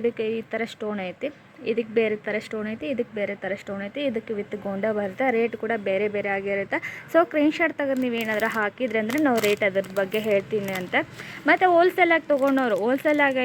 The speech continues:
ಇದು ಏನಾರ ತೊಗೋತೀನಿ ಅಂತ ಅನ್ನೋದ್ರ ಅನ್-, ಅಂದರೆ ನೀವು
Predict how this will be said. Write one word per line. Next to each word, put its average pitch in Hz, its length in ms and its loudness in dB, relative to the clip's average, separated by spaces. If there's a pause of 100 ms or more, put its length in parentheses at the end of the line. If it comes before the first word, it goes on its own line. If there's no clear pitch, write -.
ಇದು 240 160 -2
ಏನಾರ 240 320 -2
ತೊಗೋತೀನಿ 233 540 -2
ಅಂತ 233 220 0
ಅನ್ನೋದ್ರ 185 360 -2 (480)
ಅನ್-, 226 320 2 (200)
ಅಂದರೆ 240 260 4 (100)
ನೀವು 214 120 -2